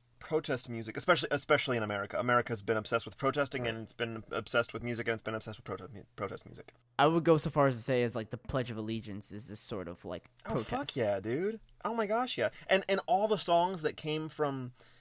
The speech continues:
Speaker 1: um, America pre-American Revolution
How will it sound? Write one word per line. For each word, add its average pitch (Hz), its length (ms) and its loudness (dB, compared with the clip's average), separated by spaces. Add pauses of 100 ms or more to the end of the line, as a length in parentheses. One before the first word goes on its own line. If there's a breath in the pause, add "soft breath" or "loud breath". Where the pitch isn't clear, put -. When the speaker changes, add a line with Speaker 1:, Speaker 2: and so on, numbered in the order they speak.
(160 soft breath)
Speaker 1:
um, 123 300 4
America 123 420 2
pre-American 123 840 0
Revolution 113 560 -2